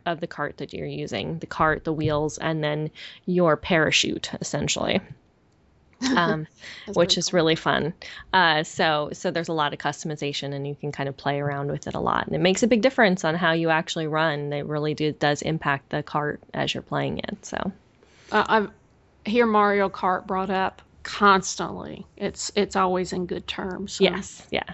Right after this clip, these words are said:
Speaker 1: it's pretty fun. It is definitely fun. So what about you for the mountains?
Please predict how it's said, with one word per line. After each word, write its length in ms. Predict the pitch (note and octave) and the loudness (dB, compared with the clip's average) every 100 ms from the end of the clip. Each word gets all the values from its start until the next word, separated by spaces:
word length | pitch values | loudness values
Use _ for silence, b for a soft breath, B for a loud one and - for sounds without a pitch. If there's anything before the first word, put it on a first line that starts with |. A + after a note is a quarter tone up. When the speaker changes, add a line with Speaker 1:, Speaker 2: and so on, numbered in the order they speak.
| - | -8
Speaker 1:
it's 200 | - - | -8 -6
pretty 200 | - D#3 | -6 -4
fun. 320 | - E3 F3+ | -4 -4 -6
It 140 | - E3+ | -8 -8
is 160 | E3 | -8
definitely 480 | - E3+ - - - - | -10 -10 -10 -10 -10 -8
fun. 300 | D#3+ D#3+ F#3 - _ B B B B | -8 -6 -8 -10 _ B B B B
So 240 | - A3+ | 4 8
what 140 | G3+ G#3+ | 8 8
about 220 | A3+ F#3+ | 6 6
you 160 | G3 F3+ | 4 0
for 140 | F3 | -4
the 40 | D#3 | -6
mountains? 540 | D3 - D#3+ E3 - | -6 -8 -10 -12 -18